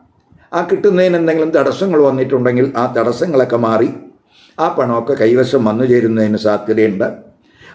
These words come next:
അതുപോലെ പന്ത്രണ്ടില് ധനകാരകനായിട്ടുള്ള ഗുരു, ആ, അതുപോലെ, ഏ, ഏ, പതിനൊന്നാം ഭാവാധിപനായിട്ടുള്ള കുജൻ ഒക്കെ നിൽക്കുന്ന സമയമായതുകൊണ്ട് ധനവ്യയം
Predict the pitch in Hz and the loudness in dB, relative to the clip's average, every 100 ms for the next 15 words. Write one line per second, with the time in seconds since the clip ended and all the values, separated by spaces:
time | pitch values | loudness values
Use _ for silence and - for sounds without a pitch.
0 | 175 202 214 214 214 214 214 - - 151 | -2 0 2 2 2 2 -2 -8 -2 -2
1 | 175 190 208 220 208 208 220 - - - | 0 0 2 2 2 2 -2 -6 -16 -20
2 | _ _ _ _ - 147 143 170 190 196 | _ _ _ _ -8 -2 2 2 2 2
3 | 190 180 175 175 175 165 143 147 180 - | 2 2 0 2 2 2 2 4 2 0
4 | - - - _ _ _ _ _ - 139 | -14 -20 -20 _ _ _ _ _ -4 0
5 | 139 139 151 165 160 156 156 160 151 143 | 2 2 2 2 4 4 2 0 2 4
6 | 135 139 139 139 139 143 170 180 190 190 | 2 0 -2 -2 2 2 2 2 2 2
7 | 156 156 165 170 170 165 156 151 156 147 | 2 2 2 2 2 2 2 0 0 0
8 | 143 143 139 165 214 - - _ _ _ | 2 0 0 -2 -4 -16 -20 _ _ _
9 | _ - 147 175 208 165 165 214 214 220 | _ -6 -2 2 2 2 2 0 2 2
10 | 175 160 180 185 156 151 196 202 139 113 | 0 0 2 2 2 2 2 2 0 -2
11 | 127 - - - 123 156 220 160 117 123 | -4 -6 -16 -6 -2 0 2 4 2 2